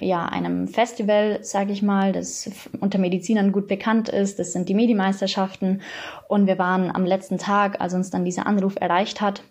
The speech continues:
und eigentlich schon auf der Rückreise, dass sich eben die gute Freundin von uns das Leben genommen hat. Und, ähm, ja, dann war das irgendwie, die nächsten Tage waren so ein Gefühlswirrwarr.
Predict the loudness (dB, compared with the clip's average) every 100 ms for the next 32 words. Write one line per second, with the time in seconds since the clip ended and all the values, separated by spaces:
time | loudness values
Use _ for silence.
0 | _ _ _ _ _ -2 2 4 4 2
1 | 2 -2 -2 -2 0 0 0 2 2 2
2 | 0 0 -6 -12 -12 -12 -2 -2 -2 -8
3 | -10 -4 -4 -2 2 2 2 0 -2 -2
4 | 0 2 0 -2 -4 -4 -4 -6 -4 -2
5 | 0 0 -2 -2 -4 -6 -10 -16 _ -20
6 | -20 -20 -20 -20 -20 -20 -20 -8 2 4
7 | 4 4 4 2 0 -6 -6 -6 -8 -8
8 | -4 0 2 2 2 -2 -4 -12 -14 -2
9 | 4 4 2 -6 -16 -18 _ _ _ _
10 | 2 4 4 4 2 0 0 0 2 2
11 | 2 2 0 0 -2 -4 0 0 2 2
12 | 0 0 -2 -2 0 0 -4 -2 0 2
13 | -2 -6 -10 _ -2 2 0 2 2 2
14 | 0